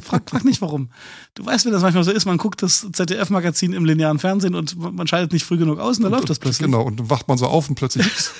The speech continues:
Speaker 1: <laughs> Nein, aber tatsächlich, äh, sah ich da,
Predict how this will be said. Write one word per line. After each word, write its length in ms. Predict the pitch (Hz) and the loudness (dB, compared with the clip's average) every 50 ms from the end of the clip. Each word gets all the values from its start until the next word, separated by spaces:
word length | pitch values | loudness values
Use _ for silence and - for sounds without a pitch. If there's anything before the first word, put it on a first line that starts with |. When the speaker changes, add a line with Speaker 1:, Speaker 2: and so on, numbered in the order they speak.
| - - - | -16 -2 0
Speaker 1:
<laughs> 80 | 269 - - - 254 - - - 190 190 180 170 - - | 0 0 0 -4 -6 -6 -4 -4 -2 0 0 -2 -2 0
Nein, 160 | 190 190 196 | 0 0 0
aber 180 | 196 160 151 151 | 2 2 0 2
tatsächlich, 480 | 151 151 143 175 185 156 202 196 165 | 2 0 0 0 0 0 0 -2 -2
äh, 120 | 180 160 143 | -2 -2 0
sah 180 | 123 151 147 160 | 2 2 2 2
ich 160 | 190 170 - | 0 -4 -2
da, 280 | - 151 147 147 143 | 0 2 2 2 0